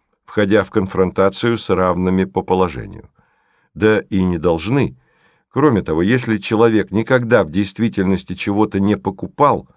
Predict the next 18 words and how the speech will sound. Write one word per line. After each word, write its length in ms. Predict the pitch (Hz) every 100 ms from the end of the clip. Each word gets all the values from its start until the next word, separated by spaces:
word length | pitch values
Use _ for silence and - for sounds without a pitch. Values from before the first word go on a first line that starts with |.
| _ _ _ _ _
почему 460 | 98 120 131 143
он 240 | - 113 98
должен 380 | 104 101 92 85
принимать 520 | 87 92 98 101 92
во 140 | 87
внимание 560 | 87 90 87 87 92 98
мнение 480 | 92 95 98 85 80
коллеги, 760 | - 80 80 80 78 98 117 - _ _
что 340 | - - 90 -
он 300 | 85 82 73
де 240 | 101 - -
отклоняется 960 | 87 - 80 78 73 80 82 - 92
от 300 | - 92 92
курса? 500 | - 120 92 - - _ _ _ _ _ _ _ _ _ _ _ _ _ _ _ _ _ _ _ _ _ _ -
Давление 760 | 87 92 101 107 98 92 92 -
со 200 | - 90
стороны 460 | - 92 87 90
коллег. 640 | 85 - 82 73 58 -